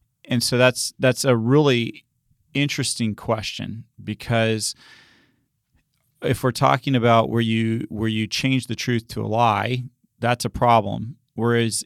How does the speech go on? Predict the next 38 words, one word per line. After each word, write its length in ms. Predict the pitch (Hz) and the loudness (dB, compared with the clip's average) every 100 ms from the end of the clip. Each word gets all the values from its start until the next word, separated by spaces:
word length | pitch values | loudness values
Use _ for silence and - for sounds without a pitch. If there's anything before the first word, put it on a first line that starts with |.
| - | -2
if 240 | 120 - | -2 -2
you 440 | 113 117 113 113 - _ - | 0 0 0 -2 -8 _ -12
have 280 | 113 131 117 | -4 -2 0
a 80 | 113 | -2
greater 480 | 95 117 131 123 | -2 0 0 0
understanding 680 | - 117 107 - - 123 127 | -2 -2 -2 -6 -2 0 0
of 80 | 110 | -2
truth 340 | - 113 110 | -4 -6 -4
that 140 | - - | -6 -6
changes 500 | - - 139 123 107 | -4 -2 -2 -2 -2
what 160 | 113 | -4
you 100 | 107 | -4
thought 300 | 107 - 113 | -6 0 0
originally, 760 | 104 107 131 120 110 107 113 117 - | 0 -4 -4 -4 -4 -4 -6 -8 -12
that's 300 | 107 117 - | -4 -2 -2
a 40 | 101 | -6
good 320 | 85 143 127 | -4 -4 -4
thing. 340 | 104 - 110 - - - - _ - | -8 -8 -10 -12 -20 -20 -20 _ -8
I 60 | |
think 360 | 131 196 202 - | -2 -2 -4 -2
it's 200 | 139 - | -2 0
interesting 640 | 139 - 139 - 131 117 | -2 -2 -4 0 2 2
that, 340 | 113 110 - | 2 -2 -2
uh, 260 | 117 113 113 | 0 0 0
I 80 | 117 | -4
guess 220 | 107 120 - | -4 -6 -4
this 120 | 113 | -6
is 120 | 110 | -6
gonna 180 | - 120 | -2 0
be 100 | 113 | 0
the 80 | 107 | 0
week 200 | 113 110 | -2 -2
I 80 | 107 | -6
quote 320 | - 120 110 | -2 -2 0
Ellen 220 | 110 107 | -2 -2
White 220 | 110 113 | -2 -2
a 40 | 107 | -2
bit, 320 | 107 104 | -4 -6